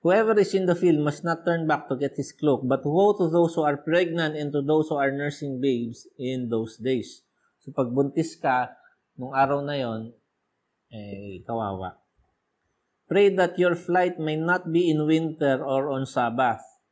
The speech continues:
So, eto yung restriction. Pag maginaw, di ba, maputik, mahirap tumakbo. Pag Sabbath, maraming,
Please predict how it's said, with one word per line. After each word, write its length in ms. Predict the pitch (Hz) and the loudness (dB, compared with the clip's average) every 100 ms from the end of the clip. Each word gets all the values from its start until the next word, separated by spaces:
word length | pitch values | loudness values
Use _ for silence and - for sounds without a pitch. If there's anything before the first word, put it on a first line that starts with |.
| _ | _
So, 160 | - 160 | -8 -4
eto 240 | 170 170 | -2 0
yung 240 | 151 147 147 | -2 -2 -6
restriction. 720 | 143 - 143 - - 147 135 | -8 -6 -8 -6 -4 -4 -4
Pag 160 | 131 | -6
maginaw, 880 | 135 139 156 165 135 127 127 135 131 _ _ _ _ _ - | -6 -4 -2 0 0 0 -2 -8 -12 _ _ _ _ _ -8
di 80 | 123 | -4
ba, 400 | 110 107 117 - _ _ _ _ | 0 0 -2 -12 _ _ _ _
maputik, 640 | 120 127 165 170 165 131 - | -8 -6 -2 -2 -2 -4 -4
mahirap 560 | 127 - 135 131 131 | -10 -6 -4 -4 -6
tumakbo. 800 | - 117 113 113 139 160 120 - - _ _ _ _ _ _ _ | -6 -8 -8 -4 0 2 0 -6 -20 _ _ _ _ _ _ _
Pag 240 | - 151 147 | -6 -6 -4
Sabbath, 640 | - 175 170 151 135 - | 0 0 2 2 0 -2
maraming, 720 | 147 147 139 143 139 139 143 | -4 -2 -2 -4 -10 -12 -14